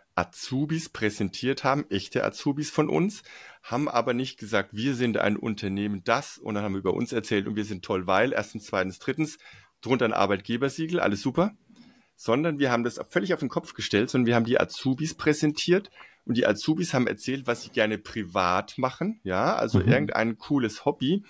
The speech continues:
Speaker 1: Wir haben sie bei ihrem Hobby gefilmt und sie haben, by the way, sozusagen gesagt, „Und ich arbeite bei datev.“
Speaker 2: Mhm.
Speaker 1: So, und dann ist genau Folgendes passiert,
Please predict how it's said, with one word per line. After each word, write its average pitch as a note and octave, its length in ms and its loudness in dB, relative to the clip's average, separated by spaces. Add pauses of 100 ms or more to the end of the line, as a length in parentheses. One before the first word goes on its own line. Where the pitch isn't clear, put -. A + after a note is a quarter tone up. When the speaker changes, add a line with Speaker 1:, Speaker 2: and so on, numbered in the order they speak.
(320)
Speaker 1:
Wir C3+ 140 4
haben C3 120 0
sie C#3+ 120 -10
bei B2+ 140 2
ihrem G#2 320 -4 (180)
Hobby E3 280 0
gefilmt A#2 600 0 (400)
und A2+ 120 -4
sie C3+ 180 -2
haben, E3+ 140 -2
by A#2+ 200 4
the D3 140 -2
way, A#2 160 2
sozusagen C3 800 -2
gesagt, G#2+ 320 -2
„Und G#2 140 -2
ich - 200 -6
arbeite G2 380 0
bei G2+ 220 -2
datev.“ - 500 -8 (600)
Speaker 2:
Mhm. B2+ 140 2
Speaker 1:
So, A2+ 200 4 (100)
und A2 140 2
dann A#2 240 4 (140)
ist - 280 -8
genau A#2+ 240 4
Folgendes G#2+ 480 4
passiert, - 580 0